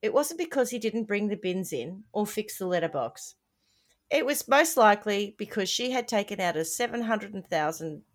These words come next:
sorry, seven hundred thousand dollar life insurance policy on him a month earlier. Now, Colin and Natasha didn't divorce at the time, as Colin, as it turns out, says he didn't have any money <laughs> 'cause someone had burnt his house down,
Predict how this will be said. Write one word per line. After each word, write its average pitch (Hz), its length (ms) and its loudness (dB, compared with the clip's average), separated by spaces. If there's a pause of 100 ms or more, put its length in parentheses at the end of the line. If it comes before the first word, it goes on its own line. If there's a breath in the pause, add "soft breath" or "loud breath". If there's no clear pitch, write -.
sorry, 147 280 -2
seven 226 300 -4
hundred 196 400 -2
thousand 185 460 2
dollar 156 240 0
life 196 280 0
insurance 170 360 -6
policy 143 500 -8
on 151 180 -8
him 135 240 -10
a 160 60 -8
month 139 300 -10
earlier. 175 420 -2 (800 soft breath)
Now, 208 100 2
Colin 285 360 8
and 226 140 6
Natasha 196 400 2
didn't 208 280 -2
divorce 160 400 -2
at - 80 -12
the 147 60 -8
time, 180 480 -4 (260)
as 180 120 -10
Colin, 208 520 2 (220)
as 254 160 4
it - 80 -12
turns 202 340 0
out, 175 240 2
says 180 300 -2
he 208 80 -6
didn't 208 220 0
have 233 240 4
any 208 160 2
money 233 640 2
<laughs> - 60 -14
'cause - 460 6
someone 208 360 6
had 185 160 2
burnt 175 200 2
his 185 160 -6
house 330 380 2
down, 175 400 0